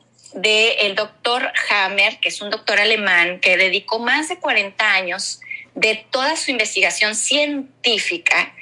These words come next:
en, eh, observar cómo las enfermedades, Chari, tenían que ver con lo que le pasaba a las personas en su vida, que no era un error de la naturaleza, que no se descomponía, que no era que algo había fallado,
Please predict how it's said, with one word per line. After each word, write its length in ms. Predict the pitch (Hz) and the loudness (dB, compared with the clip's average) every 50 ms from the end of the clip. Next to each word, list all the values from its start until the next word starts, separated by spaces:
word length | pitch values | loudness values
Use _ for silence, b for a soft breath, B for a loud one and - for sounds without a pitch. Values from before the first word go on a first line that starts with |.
| B B B B B B B B B _ _ - | B B B B B B B B B _ _ 0
en, 480 | 262 262 269 277 277 285 277 269 - - | 2 2 2 2 0 -2 -2 -4 -4 -2
eh, 520 | - 220 220 220 220 214 220 214 220 208 - | 0 2 4 4 4 2 2 2 0 0 -2
observar 920 | - 254 247 - - - 277 262 254 269 277 269 311 311 269 226 254 294 - - _ _ _ _ | -2 -4 -2 -2 -2 0 0 0 0 -2 -2 -2 0 0 2 0 0 -2 -8 -14 _ _ _ _
cómo 420 | - - 311 320 339 339 359 370 - - | -8 -6 -6 -4 -4 -2 -2 -2 -4 -4
las 320 | - 233 247 233 - - - | -4 -4 -4 -2 -4 -4 -4
enfermedades, 880 | 226 220 - - 214 202 196 208 208 208 220 226 240 240 262 285 302 | -6 -6 -4 -2 -2 0 0 0 0 2 2 2 2 2 2 0 0
Chari, 400 | - - - 262 240 233 269 262 | 0 -2 0 0 2 0 0 -2
tenían 600 | 262 - 226 220 220 240 254 285 330 381 403 392 - - | 0 -2 -2 -2 -2 -2 -2 0 0 0 0 -2 -4 -2
que 220 | - 233 214 208 | 0 2 2 2
ver 340 | 190 202 196 208 269 480 523 - _ _ _ _ _ _ _ _ - - | 2 2 4 4 2 0 -2 -10 _ _ _ _ _ _ _ _ -18 -8
con 240 | - 254 226 220 220 | -6 -4 -2 -2 -2
lo 160 | 226 233 226 | -2 -2 -2
que 100 | - 226 | 0 0
le 120 | 220 226 220 | 0 0 -2
pasaba 720 | - - 226 220 - - 294 262 262 262 285 320 - - - - | -4 -4 -6 -4 -4 -2 0 0 0 0 0 -2 -4 -4 -4 -4
a 160 | - 214 214 | -2 -2 0
las 400 | 220 226 254 262 311 330 - - | 0 0 -2 -2 -2 -2 -4 -6
personas 640 | - - 240 220 196 196 - - 214 208 233 240 - - | -4 -2 -2 -2 -2 -2 -4 -2 -2 -2 -2 -2 -2 -4
en 120 | 226 220 | -4 -4
su 200 | - - 170 165 | -4 -8 -6 -2
vida, 320 | 170 180 175 151 - - B B B B B B B B - | 0 0 0 0 0 -4 B B B B B B B B 0
que 140 | - 269 269 | 0 0 0
no 280 | 277 277 302 294 302 302 | 0 0 -2 0 0 2
era 380 | 294 294 285 277 285 285 269 | 2 4 4 4 2 2 0
un 160 | 240 233 233 | -2 -2 -2
error 320 | 240 233 226 208 202 196 196 | -2 -2 0 -2 -2 0 0
de 100 | 208 208 | 0 0
la 100 | 185 180 | 0 -2
naturaleza, 680 | 185 175 165 - - 165 143 - - 196 190 - - - | -4 -6 -10 -6 -4 -4 -2 0 0 0 2 2 0 0
que 120 | - - 196 | 0 0 0
no 120 | 214 233 | 0 0
se 140 | 233 - 277 | 0 0 0
descomponía, 1040 | 269 240 226 - - - - - - - 185 180 151 170 180 196 202 196 185 - - | 0 0 0 -2 -6 -6 -8 -8 -6 -4 -4 -4 -2 -2 0 2 2 2 2 2 2
que 120 | - 185 | 2 2
no 240 | 170 185 208 220 233 | 2 0 0 0 2
era 340 | 240 247 247 254 262 269 269 | 2 2 2 2 0 -2 -4
que 200 | - - 214 196 196 | -2 0 2 2 2
algo 360 | 196 202 208 214 220 214 240 | 2 2 2 0 0 -2 -2
había 200 | 233 220 214 202 | -2 0 -2 -2
fallado, 500 | - - 196 196 175 180 175 165 156 151 | -2 -2 -4 -2 0 0 -2 -2 -4 -8